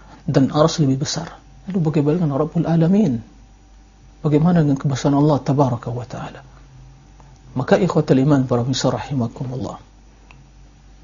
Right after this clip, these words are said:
tatkala kita berbicara tentang sifat-sifat dan nama Allah,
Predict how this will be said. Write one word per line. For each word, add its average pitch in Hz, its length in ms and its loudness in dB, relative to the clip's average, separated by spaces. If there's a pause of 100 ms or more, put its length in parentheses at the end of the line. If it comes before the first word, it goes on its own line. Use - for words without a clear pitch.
(760)
tatkala 214 400 4
kita 180 240 2
berbicara 135 560 2
tentang 127 320 -6
sifat-sifat - 800 -6
dan 139 160 -4
nama 127 240 0
Allah, 120 320 -10